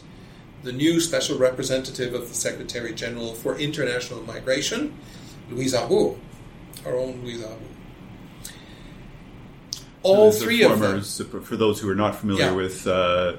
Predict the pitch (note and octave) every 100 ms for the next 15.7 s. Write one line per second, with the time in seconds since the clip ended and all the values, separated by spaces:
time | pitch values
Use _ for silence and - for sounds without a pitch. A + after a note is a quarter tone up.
0 | - G2 G2 F#2+ F#2+ F2+ F2 G2 F#2 F2
1 | E2+ - F2+ E2+ D#2+ - F2+ F2 F2 -
2 | E2+ E2 F2+ F#2 - F#2 F2 E2 D2+ -
3 | E2 - - - - A#2 A#2 - F2 -
4 | F2 D2 E2 - - D3+ - - - -
5 | F#2 F2 F2 E2+ F#2 F2+ F2+ G2 F#2+ F#2
6 | F2 F#2 F2+ F#2+ F2 E2+ D#2 - E2+ E2
7 | D#2+ D2 - G2 F#2 F2+ F2+ E2+ - E2
8 | D#2+ G2 F2+ G#2 G#2+ G#2 - - F#2+ F2+
9 | G2+ G#2+ G2 F#2+ G2 F#2 - F#2+ E2 -
10 | - F2 E2+ G2+ F#2 F#2 F2 - F2+ E2+
11 | D#2+ - - - - F#2+ - G#2 F#2+ F2+
12 | - F2+ E2+ E2 D2+ - - F#2+ F2+ G#2+
13 | F2 F2+ - G2+ F2+ E2+ E2+ E2 - F#2
14 | E2 E2 D2+ F#2+ F#2 F2 E2 - G2 F2+
15 | E2+ - F2 E2+ E2 E2